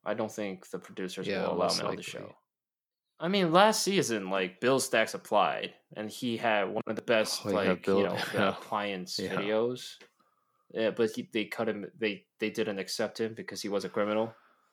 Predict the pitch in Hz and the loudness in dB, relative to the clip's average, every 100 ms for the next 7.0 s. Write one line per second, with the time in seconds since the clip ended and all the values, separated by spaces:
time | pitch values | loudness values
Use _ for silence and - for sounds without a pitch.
0 | _ _ 98 95 90 87 85 90 - _ | _ _ -4 -2 -2 -4 -8 -12 -18 _
1 | _ _ _ _ _ _ _ _ _ _ | _ _ _ _ _ _ _ _ _ _
2 | _ _ - 190 240 214 - - - 143 | _ _ 0 4 6 4 -2 -14 -14 0
3 | 104 95 - - 147 - - 156 165 - | 0 0 -6 -10 -8 -10 -2 0 2 0
4 | 113 110 120 - - 98 101 98 98 - | -4 -4 -4 -8 -6 0 2 2 0 -4
5 | 95 98 113 110 117 120 117 123 127 131 | -4 -2 -2 0 2 0 2 2 2 -2
6 | _ _ _ _ _ _ _ 135 131 - | _ _ _ _ _ _ _ 2 2 0